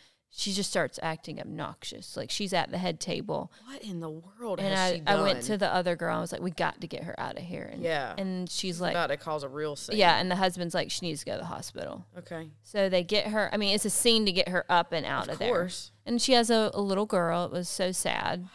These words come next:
Speaker 1: You
Speaker 2: how
Speaker 1: know, it's watching.
Speaker 2: embarrassing.
Speaker 1: And she's like, "Mom does this all the time. It's okay. She's gonna be
Speaker 2: Oh,
Speaker 1: okay."
Speaker 2: no.
Speaker 1: Yeah. Mm,
Speaker 2: Oh,
Speaker 1: broke my
Speaker 2: that's so
Speaker 1: heart.
Speaker 2: sad.
Speaker 1: So we get her in the foyer, get the doors closed so guests don't know what's happening. Um,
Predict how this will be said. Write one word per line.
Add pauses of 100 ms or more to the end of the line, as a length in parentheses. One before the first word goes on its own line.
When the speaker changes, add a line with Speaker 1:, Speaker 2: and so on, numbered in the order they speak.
(140)
Speaker 1:
You
Speaker 2:
how
Speaker 1:
know,
it's (100)
watching.
Speaker 2:
embarrassing.
Speaker 1:
And
she's
like,
"Mom
does
this
all
the
time.
It's
okay.
She's
gonna
be
Speaker 2:
Oh,
Speaker 1:
okay."
Speaker 2:
no.
Speaker 1:
Yeah. (420)
Mm,
Speaker 2:
Oh,
Speaker 1:
broke
my
Speaker 2:
that's
so
Speaker 1:
heart.
Speaker 2:
sad.
Speaker 1:
So
we
get
her
in
the
foyer,
get
the
doors
closed
so
guests
don't
know
what's
happening. (460)
Um,